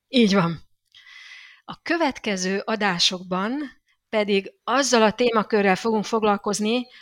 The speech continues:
amiről szinte a legtöbbször kérdeznek az ügyfelek bennünket, mégpedig a vállalkozási formákkal. Gyakran kérdezik tőlünk, hogy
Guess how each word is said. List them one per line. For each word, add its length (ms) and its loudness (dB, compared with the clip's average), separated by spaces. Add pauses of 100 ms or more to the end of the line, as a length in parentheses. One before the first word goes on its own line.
amiről 500 2
szinte 560 -2
a 60 2
legtöbbször 760 -2 (140)
kérdeznek 580 0
az 100 -2
ügyfelek 600 -2 (320)
bennünket, 840 0 (440)
mégpedig 800 0
a 120 -4
vállalkozási 1080 0
formákkal. 920 -8 (1000)
Gyakran 400 -2
kérdezik 460 -2
tőlünk, 460 -4
hogy 380 -4